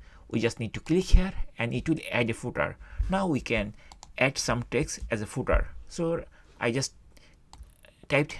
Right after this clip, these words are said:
this, uh, this line of text, and I'm going to make it bold, and I'm going to make it center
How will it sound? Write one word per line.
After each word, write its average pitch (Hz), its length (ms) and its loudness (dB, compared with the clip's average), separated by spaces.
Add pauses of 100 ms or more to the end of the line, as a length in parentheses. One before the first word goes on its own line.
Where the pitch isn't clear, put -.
this, 120 260 -4 (240)
uh, 113 240 -2
this 127 280 -4
line 113 400 0
of - 160 -4
text, - 260 -2 (580)
and 123 360 0
I'm 127 160 2
going 127 220 0
to 139 60 -4
make 120 200 -4
it 117 120 -2
bold, 139 300 2 (300)
and 120 280 -2
I'm 120 180 -2
going 123 200 -2
to - 80 -4
make 123 260 -6
it 131 80 -6
center - 480 -2